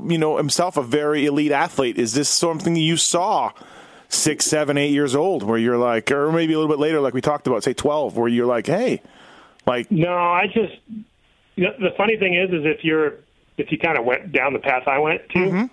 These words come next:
Speaker 1: Yeah.
Speaker 2: through, you know, I came from, you know,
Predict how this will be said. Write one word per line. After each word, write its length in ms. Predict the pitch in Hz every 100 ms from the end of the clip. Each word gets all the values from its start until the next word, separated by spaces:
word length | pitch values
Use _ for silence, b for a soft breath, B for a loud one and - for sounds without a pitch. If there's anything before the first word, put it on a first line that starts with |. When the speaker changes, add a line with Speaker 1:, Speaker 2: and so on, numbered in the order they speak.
| _
Speaker 1:
Yeah. 140 | 139 160
Speaker 2:
through, 240 | 233 - _ _ -
you 100 | 156
know, 80 | 165
I 100 | 208
came 320 | 190 160 123
from, 280 | 143 117 101 _ _ _ _ _ _ _ _ _ _ _ _ -
you 100 | 131
know, 240 | 110 107